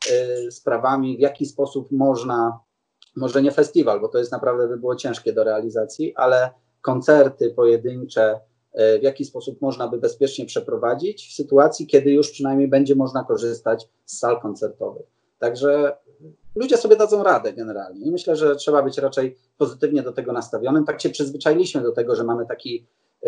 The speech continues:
y, ostatnimi laty już w ogóle klęskę urodzaju i wszyscy przyjeżdżają do Polski, przebieramy w tych koncertach i jeszcze marudzimy, że tam nie, tutaj fajnie, a tam trochę gorzej.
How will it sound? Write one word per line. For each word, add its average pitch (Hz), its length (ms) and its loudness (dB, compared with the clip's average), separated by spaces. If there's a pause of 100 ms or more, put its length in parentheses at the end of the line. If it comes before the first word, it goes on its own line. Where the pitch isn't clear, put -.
(360)
y, 117 60 0
ostatnimi 131 480 -2
laty 127 280 2
już 120 180 -2
w 135 40 2
ogóle 123 300 2
klęskę 120 420 -4
urodzaju 117 680 0
i 117 240 -4
wszyscy 120 360 -16
przyjeżdżają 123 540 -4
do 117 80 2
Polski, 120 680 -2
przebieramy 131 520 2
w - 40 -16
tych - 160 -14
koncertach 117 720 -2
i 117 200 -8 (240)
jeszcze 135 280 0
marudzimy, 127 520 0
że 107 120 -6
tam 120 360 -2
nie, 117 320 -2
tutaj 117 280 -2
fajnie, 117 400 0
a 110 40 -6
tam 113 180 -6
trochę - 220 -4
gorzej. 127 440 0